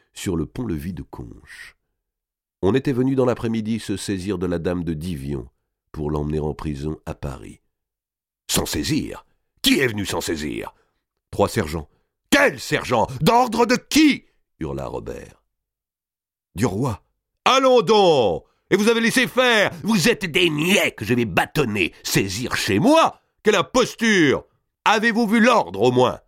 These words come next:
Nous l'avons vu, monseigneur, » répondit Gilles Ednel, tremblant, « et nous avons même exigé de le garder.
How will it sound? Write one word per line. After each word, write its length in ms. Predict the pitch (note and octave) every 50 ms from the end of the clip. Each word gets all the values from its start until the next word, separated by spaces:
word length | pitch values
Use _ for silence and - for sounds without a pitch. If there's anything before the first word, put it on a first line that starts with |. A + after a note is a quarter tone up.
| _ _ _ _ _ _ _ _ _ _ _ _
Nous 80 | G2+ A2+
l'avons 200 | A#2 G#2+ G#2+ A#2+
vu, 140 | F2 - F3
monseigneur, » 520 | A2 G2+ - - G#2+ F2+ F#2+ F#2 E2 D#2
répondit 340 | F2 F2+ - E2+ E2 E2 D2+
Gilles 200 | C2+ D2+ D#2 D2+
Ednel, 360 | D2 C#2 D2 D2+ D#2 D2+ C#2
tremblant, « 480 | - - E2 D2+ C2+ C#2+ C#2 B1+ B1+ - _ _ _ _ _ _
et 40 | E3+
nous 160 | F3+ E3+ C3
avons 160 | D3+ C#3 C#3+
même 180 | D3+ D#3 D3 D3+
exigé 360 | D3 B2+ - E3+ C3+ A#2+ D3+
de 80 | C3 D3+
le 60 | D3+
garder. 420 | C#3+ D#3 C#3+ A2+ A#2 C#3+ C3+ A2+